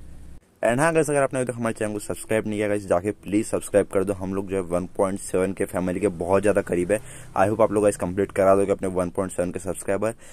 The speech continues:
भाई guys अपने को यहाँ पे stone type कुछ तो मिला है, but भाई ये कॉबलस्टोन ही है, मुझे लगा भाई gravel है। यार कुछ difference भाई समझ भी नहीं आता इसमें, ये भाई gravel जैसा लग रहा है, इसको अपन माइन करते हैं।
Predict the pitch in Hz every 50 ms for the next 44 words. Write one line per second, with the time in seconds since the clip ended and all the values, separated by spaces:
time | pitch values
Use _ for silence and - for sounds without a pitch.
0 | - - - - - 117 123 123 131 135 131 131 - 127 120 117 120 117 117 110
1 | - 120 - - - 101 98 101 107 107 - 104 101 101 - 104 95 - 110 101
2 | 101 98 95 98 98 98 95 98 92 92 92 90 92 98 98 - - 87 85 85
3 | 90 90 90 - - - 92 90 90 82 85 98 107 117 - - - - - 92
4 | 95 92 98 95 92 92 92 90 92 92 82 87 85 85 90 90 90 87 87 104
5 | - - - - - - - - - 135 143 143 143 131 117 104 - - 127 123
6 | 127 135 131 - 113 104 104 104 104 113 107 95 90 82 85 90 87 - - -
7 | 98 104 107 104 - - - - - - - - - 107 117 120 120 120 120 113
8 | 107 104 104 107 110 104 104 110 113 107 98 98 98 101 101 98 - - 101 98
9 | 98 95 92 95 95 95 98 92 - - - 107 117